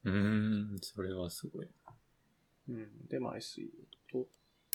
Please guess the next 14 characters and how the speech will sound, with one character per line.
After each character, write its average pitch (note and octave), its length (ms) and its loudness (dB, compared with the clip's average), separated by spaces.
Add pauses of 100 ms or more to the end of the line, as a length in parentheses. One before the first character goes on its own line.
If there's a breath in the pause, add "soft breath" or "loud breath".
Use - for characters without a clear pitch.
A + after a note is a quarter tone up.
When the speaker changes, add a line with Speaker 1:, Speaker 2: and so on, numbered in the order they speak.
(3750)
Speaker 2:
あ。 - 140 -6 (3000)
な - 80 -2
る - 60 -6
ほ - 40 -14 (4000)
ど。 - 80 2
あ G#2 460 0
あ、 - 40 -10
そ - 140 -8
う - 40 -6
い - 40 -12
う - 40 -10
こ - 100 -14
と - 160 -20
か。 - 80 -20